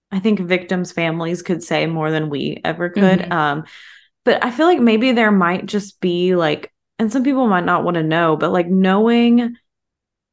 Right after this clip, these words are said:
Speaker 1: your loved one's last few moments,
Speaker 2: Mm-hmm.
Speaker 1: even if it's horrific, being like, "What,"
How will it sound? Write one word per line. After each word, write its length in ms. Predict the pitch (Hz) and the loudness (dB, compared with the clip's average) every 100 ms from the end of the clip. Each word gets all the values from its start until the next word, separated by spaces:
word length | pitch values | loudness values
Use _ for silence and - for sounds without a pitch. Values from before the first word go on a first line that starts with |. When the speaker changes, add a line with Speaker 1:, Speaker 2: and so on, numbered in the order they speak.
| - | -6
Speaker 1:
your 220 | 202 202 | 0 2
loved 320 | 208 170 165 | 4 2 0
one's 360 | 185 185 180 165 | 0 0 0 0
last 380 | 156 156 160 - | -2 -2 -4 -10
few 240 | 165 151 | -6 -6
moments, 760 | 147 85 - - - - - - | -6 -6 -6 -8 -10 -18 -18 -4
Speaker 2:
Mm-hmm. 320 | 180 160 170 | -2 -2 0
Speaker 1:
even 280 | 175 247 277 | 2 2 2
if 180 | - 208 | 0 0
it's 160 | 233 | -2
horrific, 640 | 185 202 165 151 160 - - | -2 0 0 -2 -4 -6 0
being 280 | 190 170 160 | 0 0 0
like, 440 | 151 143 - - _ _ _ _ _ _ _ _ _ _ - | -2 -4 -6 -16 _ _ _ _ _ _ _ _ _ _ -10
"What," 600 | 185 175 185 185 - - | -8 -2 2 2 0 -8